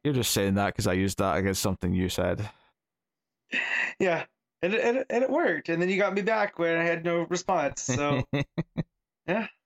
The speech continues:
Speaker 2: yeah, you know.
Speaker 1: Well, uh, that's covered us the top ten, nice and, nice and quick. It's, it's not pa-, it's not painful. This isn't like last week where there was such a tangent that was brought on, uh, between you and
Speaker 2: Well,
Speaker 1: Connor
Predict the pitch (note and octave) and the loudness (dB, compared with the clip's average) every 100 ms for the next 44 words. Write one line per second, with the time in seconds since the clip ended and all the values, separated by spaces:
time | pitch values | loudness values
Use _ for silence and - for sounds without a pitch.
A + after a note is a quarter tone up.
0 | - F3 F3+ E3+ F3+ G3+ E3 D3+ - _ | -4 -2 -2 -4 -6 -4 -4 -6 -14 _
1 | _ _ _ _ - - - A#2+ B2+ B2+ | _ _ _ _ -14 -12 -8 -4 -2 0
2 | G2+ G2+ - - A2 A#2 A#2+ B2 A3 A#3 | 0 0 -2 -4 -2 0 0 0 0 0
3 | - F#3 E3+ E3+ D3 - D3+ - - C#3 | 0 -2 0 0 -2 -2 -2 -2 -2 0
4 | D#3+ E3+ E3+ - C3 B2+ F3+ F#3 C#3 - | 2 0 -2 -2 -2 -2 -6 -6 -6 -6
5 | C#3 - _ _ _ G#3+ C4+ A#3 A3 B3 | -6 -6 _ _ _ -10 -6 -2 -2 -2
6 | - B3+ - - D#3+ - - G#3+ C4 C#3 | -2 -2 -4 -6 -4 -4 0 0 0 -4
7 | - - - - C4 C4+ G#3 F3 E3 G#3+ | -6 -14 -4 0 2 2 2 2 2 2
8 | - E3 D3 D3+ C#3+ C3 F3 D3 - D#3 | 2 0 0 2 2 2 0 0 0 0
9 | F3 D#3 A#2+ - C3 G#2+ A#2 C3 C3 B2+ | 2 2 0 -2 0 0 2 2 2 4
10 | B2+ A#2+ A2+ - - - G#2 G2+ G2 G2 | 4 2 0 -2 -4 0 2 2 2 0
11 | G#2+ - B2+ B2 A2+ G#2+ F#3 A#3 A#2+ G#2 | -2 0 0 2 2 2 2 2 0 0